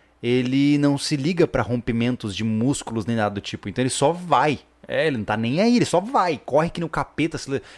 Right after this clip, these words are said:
ele pode romper tudo, mas ele tá correndo que nem um doente, entendeu? E,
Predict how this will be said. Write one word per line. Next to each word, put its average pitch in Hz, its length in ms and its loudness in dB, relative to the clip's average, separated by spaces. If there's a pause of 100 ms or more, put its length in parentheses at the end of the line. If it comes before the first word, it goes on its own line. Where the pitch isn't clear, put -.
ele 120 100 -2
pode 139 220 0
romper 135 440 -2
tudo, 151 260 -6
mas 190 80 0
ele 165 80 -4
tá - 120 -6
correndo 170 340 -6
que 190 60 -6
nem 196 80 -2
um 202 40 -6
doente, 220 440 -4 (180)
entendeu? 107 420 -2 (540)
E, 139 600 4